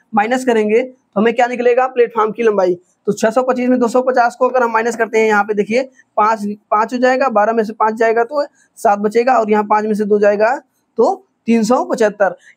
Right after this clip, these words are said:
ये हमारी क्या निकल के आएगी, प्लेटफॉर्म की लंबाई। ये देखिए, हम आप लोग को समझाने के लिए इतना, इतना सब किए,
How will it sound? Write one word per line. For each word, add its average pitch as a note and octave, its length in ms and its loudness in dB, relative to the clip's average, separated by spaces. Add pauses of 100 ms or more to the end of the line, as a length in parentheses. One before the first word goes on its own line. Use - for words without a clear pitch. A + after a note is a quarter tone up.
ये C#4+ 160 4
हमारी C4 320 0
क्या C4 160 0
निकल B3+ 200 0
के B3 100 -2
आएगी, A#3 280 0
प्लेटफॉर्म A3 420 0
की A3 120 -12
लंबाई। G3+ 340 2 (340)
ये B3 60 2
देखिए, C#4 240 0
हम C#4 140 -2
आप C4+ 120 2
लोग C#4+ 140 0
को C#4+ 80 0
समझाने A#3 420 0
के C4 120 -6
लिए C4 100 0
इतना, B3+ 340 0
इतना A#3 300 0
सब A#3 200 -4
किए, A#3 320 0